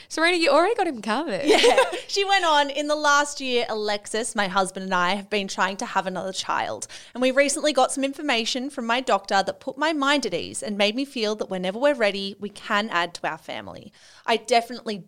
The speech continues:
Speaker 2: don't want to be pregnant again as an athlete." Of course, we know that she famously, iconically won the Australian Open when she was about two months pregnant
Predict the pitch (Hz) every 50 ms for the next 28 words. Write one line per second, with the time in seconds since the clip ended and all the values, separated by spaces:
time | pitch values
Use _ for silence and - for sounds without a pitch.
0 | _ - 220 214 226 247 240 208 202 196 196 - 196 202 190 - - - 185 180
1 | 180 196 196 - 220 202 - 175 151 156 160 160 - - 160 165 170 160 - -
2 | 170 170 165 - - 127 131 127 - - 185 - _ - 185 175 175 - - 185
3 | 185 180 170 170 165 165 - - - - - 190 170 165 165 170 - - - -
4 | - _ _ _ _ - 190 190 190 190 180 180 - - - 170 156 165 175 208
5 | 208 _ - 170 180 180 - - - - 202 185 190 185 - - 185 160 165 170
6 | 175 - - 185 180 180 175 175 165 170 165 180 180 180 175 - - 190 175 175
7 | 170 170 - 160 165 165 - 185 170 170 165 165 165 - - 185 170 175 165 170
8 | 180 170 151 - - - - 208 185 175 160 135 - - - _ 156 143 - 151
9 | 123 98 98 -